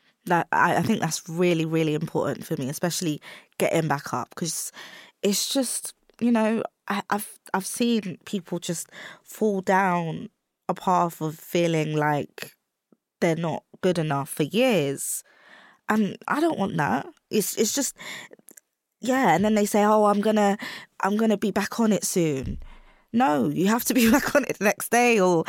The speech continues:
right now, you know? And I, it's, for me, it's either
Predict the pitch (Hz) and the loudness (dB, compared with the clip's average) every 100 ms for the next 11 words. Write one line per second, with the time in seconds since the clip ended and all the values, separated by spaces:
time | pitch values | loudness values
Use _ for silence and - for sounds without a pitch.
0 | 175 - - 185 - 196 208 170 143 147 | -6 -2 2 4 4 2 4 2 0 -4
1 | - - - - 180 185 180 208 247 - | -10 -20 -20 -4 2 4 4 4 0 0
2 | 185 180 170 - - - - - - - | 0 2 0 0 -2 0 -2 -2 -2 -6
3 | - - 214 202 240 170 170 170 - 233 | -8 -6 0 2 2 2 0 0 0 0
4 | 233 208 190 | 2 2 2